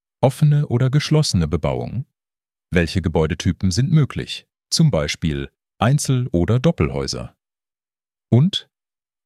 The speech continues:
wie tief darf gebaut werden? Zum Schluss prüfen wir weitere Parameter, zum Beispiel Gestaltungssatzungen, die Pflicht zur Photovoltaik und ortsrechtliche Vorgaben,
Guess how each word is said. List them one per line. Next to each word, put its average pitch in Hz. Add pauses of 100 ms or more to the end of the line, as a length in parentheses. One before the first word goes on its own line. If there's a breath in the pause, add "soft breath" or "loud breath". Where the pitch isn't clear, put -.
wie 110
tief 175
darf 76
gebaut 73
werden? 76 (360)
Zum 156
Schluss -
prüfen 131
wir 151
weitere 76
Parameter, 71 (340)
zum 98
Beispiel 69
Gestaltungssatzungen, 95 (300)
die 101
Pflicht -
zur -
Photovoltaik 113 (260)
und 180
ortsrechtliche 90
Vorgaben, 69